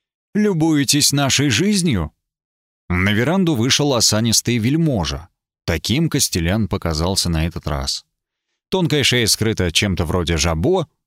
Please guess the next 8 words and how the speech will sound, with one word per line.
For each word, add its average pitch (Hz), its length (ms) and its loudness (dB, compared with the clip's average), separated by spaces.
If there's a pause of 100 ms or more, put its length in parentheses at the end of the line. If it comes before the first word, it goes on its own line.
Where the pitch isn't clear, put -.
(120)
над 82 200 -2
ним 78 180 0
холеное, 127 680 0
хоть - 460 -2
и 123 100 0
очень 101 340 0
морщинистое 92 800 0
лицо. 95 480 -2